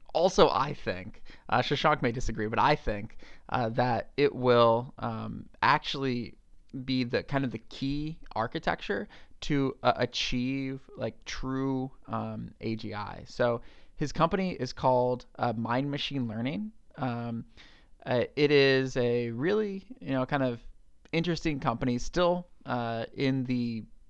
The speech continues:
research and development phase. Um, I think that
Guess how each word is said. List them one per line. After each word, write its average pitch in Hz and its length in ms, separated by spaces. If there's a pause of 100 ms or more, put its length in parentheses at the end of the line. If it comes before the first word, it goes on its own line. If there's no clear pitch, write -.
(580)
research 147 500
and 147 80
development 120 400
phase. 143 500 (460)
Um, 117 720
I 131 100
think 156 340
that 127 360